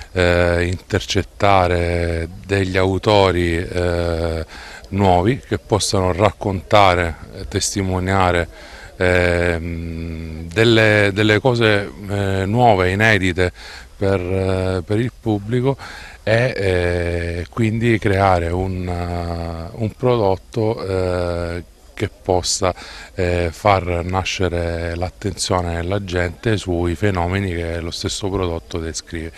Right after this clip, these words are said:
sia questo un romanzo di narrativa oppure un saggio di attualità come può essere,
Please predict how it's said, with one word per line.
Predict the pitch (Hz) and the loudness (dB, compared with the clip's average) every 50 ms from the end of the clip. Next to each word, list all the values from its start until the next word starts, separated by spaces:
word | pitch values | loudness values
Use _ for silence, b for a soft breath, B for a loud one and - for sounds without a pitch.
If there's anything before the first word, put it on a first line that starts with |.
| B B B B B B | B B B B B B
sia | - - - 107 107 95 90 87 87 85 85 85 82 85 82 82 | -10 -4 0 2 2 4 4 4 2 2 2 2 0 0 -2 -2
questo | - 98 98 92 - - - 90 | 0 0 0 0 0 -4 -6 -6
un | 85 87 90 92 90 87 85 85 85 B B B B B B B - | -6 -4 -6 -6 -6 -6 -6 -6 -6 B B B B B B B -6
romanzo | 95 90 92 90 92 95 95 95 92 85 - - 92 | -4 -2 -2 0 0 0 0 0 -2 -4 -6 -4 -4
di | 87 87 87 87 87 85 82 85 85 82 | -2 -2 -2 -2 -2 -4 -4 -4 -4 -4
narrativa | 85 90 98 107 135 - - - 85 90 104 | -4 -4 -2 -2 -2 -2 -2 -2 -2 0 -2
oppure | 101 - - - 90 87 82 82 | -2 -4 -6 -6 -4 -4 -2 -2
un | 80 80 85 85 87 82 85 85 85 82 85 76 | -4 -4 -6 -6 -8 -6 -6 -6 -6 -6 -6 -6
saggio | - - - 104 98 95 95 85 82 90 85 82 | -6 -2 2 4 4 4 2 0 -4 -4 -2 0
di | 85 | 0
attualità | 90 87 - - - 92 92 104 120 110 - 85 87 | 0 -2 -2 -2 -2 0 0 0 -2 0 0 0 2
come | 92 92 87 85 87 82 | 2 0 -2 -4 -4 -6
può | 78 82 82 | -6 -6 -6
essere, | 82 - - - - 85 80 80 | -6 -6 -8 -8 -6 -6 -6 -6